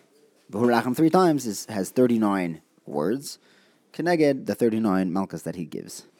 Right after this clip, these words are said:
The Mishabura says that the one getting malchus says, uh, vidoy from Oshamti till Titoti three times.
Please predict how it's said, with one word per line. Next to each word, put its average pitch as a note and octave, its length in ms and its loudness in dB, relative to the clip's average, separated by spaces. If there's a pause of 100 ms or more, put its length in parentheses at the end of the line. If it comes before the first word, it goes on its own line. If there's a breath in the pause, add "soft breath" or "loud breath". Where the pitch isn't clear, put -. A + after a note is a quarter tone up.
(200 soft breath)
The - 40 -4
Mishabura A#2+ 400 6
says A2+ 240 4
that G2+ 140 2
the G#2 80 2
one G#2+ 160 4
getting G#2+ 240 2
malchus A2 320 0
says, G#2+ 300 2 (360 soft breath)
uh, G2 200 0
vidoy B2+ 360 6
from A2+ 260 2
Oshamti A#2 760 2
till G2+ 480 4 (140)
Titoti C#3 540 4
three A#2 220 -2
times. E2 600 -6